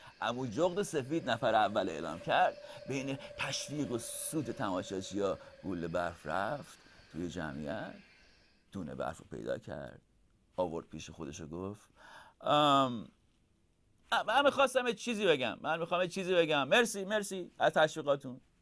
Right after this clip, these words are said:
آره، من می‌دونم بردم و برنده شدم. این، این دونه برف برادر کوچولوی منه. راستش اون برنده اصلی این مسابقه است.» بعد مدالش رو از گردنش در آورد، انداخت گردن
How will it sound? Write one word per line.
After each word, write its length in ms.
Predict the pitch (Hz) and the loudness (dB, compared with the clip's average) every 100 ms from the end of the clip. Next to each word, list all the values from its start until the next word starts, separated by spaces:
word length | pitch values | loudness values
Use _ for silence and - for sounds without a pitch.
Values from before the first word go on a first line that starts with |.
| - | 2
آره، 280 | 131 156 151 | 4 4 4
من 200 | 160 151 | -2 -2
می‌دونم 340 | 156 151 135 | -2 -2 0
بردم 320 | 127 113 120 | 0 0 -2
و 60 | 117 | 0
برنده 340 | 107 98 80 | 0 0 -2
شدم. 280 | - - - _ - - - | -10 -14 -18 _ -20 -20 -16
این، 280 | - 247 262 - | -2 0 0 0
این 160 | 254 | 2
دونه 240 | 233 220 208 | 4 4 6
برف 340 | 208 226 208 202 190 185 - _ _ _ _ _ _ _ - | 6 4 0 -2 -2 -6 -12 _ _ _ _ _ _ _ 0
برادر 320 | 160 165 185 | 4 4 2
کوچولوی 480 | 170 185 - 190 214 | 0 -8 -4 0 4
منه. 320 | 208 175 113 - _ _ _ _ _ _ _ _ _ - | 4 4 2 -8 _ _ _ _ _ _ _ _ _ 4
راستش 440 | 226 269 302 247 - | 6 6 2 -8 -4
اون 240 | - 349 294 | 2 4 6
برنده 440 | 185 151 135 135 | 4 2 0 2
اصلی 340 | 120 110 - 110 | 2 2 -4 -6
این 200 | 98 82 | -6 -8
مسابقه 420 | 76 85 64 50 | -4 -2 -2 -4
است.» 300 | - - - _ _ _ _ _ - | -10 -16 -20 _ _ _ _ _ -6
بعد 340 | 85 80 98 - - - | 0 2 2 0 -16 -16
مدالش 460 | 78 85 95 90 - | -8 2 4 4 0
رو 60 | 64 | -4
از 100 | 71 | -4
گردنش 460 | 71 71 71 65 - | -4 -4 -8 -10 -4
در 160 | 101 | -2
آورد، 400 | 143 123 120 110 - - - - - - | 0 -2 -4 -6 -10 -18 -20 -20 -20 -14
انداخت 500 | 85 76 87 82 92 - - - - | -12 -10 -8 -8 -10 -18 -20 -20 -16
گردن 380 | 76 50 - 67 | -14 -14 -16 -18